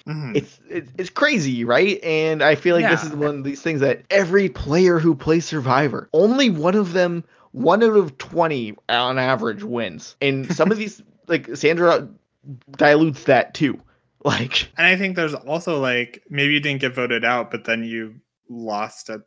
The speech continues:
Speaker 1: the final tribal council. I mean, people always talk about how, like, it's almost worse to be a losing finalist because you made it to the end and you still couldn't win.
Speaker 2: Your
Speaker 1: Like
Speaker 2: journey wasn't valid. Like, your journey wasn't good enough.
Speaker 1: Mm-hmm.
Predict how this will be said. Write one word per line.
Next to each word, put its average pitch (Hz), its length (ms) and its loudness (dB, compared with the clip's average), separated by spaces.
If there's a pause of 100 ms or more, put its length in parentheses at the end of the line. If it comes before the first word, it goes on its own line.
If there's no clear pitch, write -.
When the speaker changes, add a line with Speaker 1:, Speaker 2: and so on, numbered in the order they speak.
(240)
Speaker 1:
the 117 120 -10
final 110 320 -8
tribal 104 300 -14
council. 107 420 -16
I 120 100 -8
mean, 147 160 0
people 160 240 -4
always 139 220 0
talk 135 240 -6
about 117 300 -4
how, 120 140 -4
like, 113 480 -6
it's 131 140 -12
almost 123 380 -4
worse 117 300 -6
to 131 80 -10
be 120 100 -4
a 113 60 -4
losing 110 340 -10
finalist 117 600 -4
because 107 540 -10 (460)
you 139 180 -2
made 139 280 2
it 135 140 2
to 127 100 -12
the 113 120 -2
end 110 300 -4
and 110 120 -6
you 120 80 -4
still 131 300 -2
couldn't 107 340 -8
win. 110 400 -16 (320)
Speaker 2:
Your 117 140 -6
Speaker 1:
Like 170 100 2
Speaker 2:
journey 151 280 0
wasn't 139 300 0
valid. 127 300 4
Like, 127 180 -2
your 151 100 0
journey 143 280 2
wasn't 131 320 -2
good 131 160 0
enough. 107 460 -6 (320)
Speaker 1:
Mm-hmm. 123 380 -12